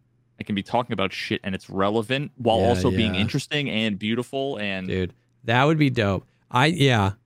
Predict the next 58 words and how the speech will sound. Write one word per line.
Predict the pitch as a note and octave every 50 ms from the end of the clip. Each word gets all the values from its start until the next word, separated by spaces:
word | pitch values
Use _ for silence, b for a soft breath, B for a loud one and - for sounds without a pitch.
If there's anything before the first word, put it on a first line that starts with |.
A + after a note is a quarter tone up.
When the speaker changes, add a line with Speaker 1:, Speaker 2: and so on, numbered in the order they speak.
| - - B2+
Speaker 2:
you | B2 B2+ D3+ E3
should | - F#3 D3
do | B2+ B2 A2+
it | G#2 F#2+ F#2+ - B2 -
'cause | - C#3
that'd | B2 C#3 D#3 E3
be | F#3+
sick | E3+ - C#3 A2+ -
'cause | - C#3 C3+
it's, | C#3+ C3+ C3 - -
it's, | - C#3+ B2 - - - - - _
it's, | - C#3 B2+ A#2+ - - -
that | - B2 B2 A#2+ -
seems | - - D3+ D3+ D#3 D#3 -
like | F3 D#3
a | - D#3+
good, | C3+ B2 A#2 A2 A2+ A2+ A2 -
like, | - A#2 G#2+ - - _
balance | - A#2 G#2+ G#2+ G#2+ A#2+ C#3 D3+ D3 -
between, | - B2 - - - B2 A2+ A2
like, | G#2+ G#2 G#2 G2 G2 - - b b b b b b
it's | b A2+ -
a | C3+
game | A#2 C3+ C3+ C#3+ D#3
people | C#3+ - E3 - D#3+ D3+
still | - - - D#3
really | C#3 C#3+ D3 D#3+ E3
love. | D#3+ C3+ A2+ A2 A2 B2 C#3 - _ _ _ _ _ _ -
It's | C3+ B2+ - -
a | C3 A#2+ A#2 A2+
game | A2 - C3 B2+ B2+ C#3+ D3+ D3 C#3
that, | C3 B2+ A#2+ A2+ - -
like, | A#2 A#2 A2+ A2+ A2 - - b b b b b -
the | C#3+
commun-, | C#3 - D#3 D3 C#3+ D#3 D#3+ D3+ C3
the | B2+ A#2
sentiment | - - - - D3+ D3 D#3+ - - F#3 F3+ E3
of | D3 C3 C3+
the | D3
game | C3 C#3 C#3+ D3 D#3 D3+
now | C#3+ C3 C3 D3 D#3 D3+
is | C3 -
that | - A2+ A2+
it's | A2+ - B2+
almost | A#2+ A#2 - -
like | B2 -
an | - A2
underdog. | A2+ A#2 B2 B2 C#3 C#3+ C#3+ D#3+ D#3 E3 E3+ F3 E3+ C#3+
It's | B2 - -
like, | C3+ A#2+ -
yeah, | G3 G3+ F#3 D#3
it | D#3 C3
had | - F#3 F3+ F#3 F3 D3
this | D#3 F3+ F3+ -
stigma, | - - - E3+ D#3 E3 D3+ C3
but | C3 A#2
now, | C#3+ D#3+ F3 D#3+ E3+ F3 F3
like, | D#3+ D3 C3+ B2+